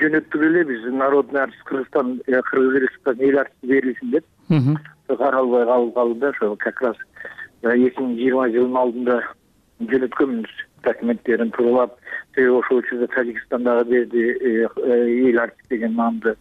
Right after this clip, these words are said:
Speaker 1: Анан Кыргызстандыкын дагы берсек деген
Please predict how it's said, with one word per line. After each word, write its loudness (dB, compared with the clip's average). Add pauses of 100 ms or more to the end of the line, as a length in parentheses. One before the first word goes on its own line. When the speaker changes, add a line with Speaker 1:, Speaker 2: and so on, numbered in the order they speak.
Speaker 1:
Анан -2
Кыргызстандыкын -2
дагы 2 (380)
берсек -2 (100)
деген -2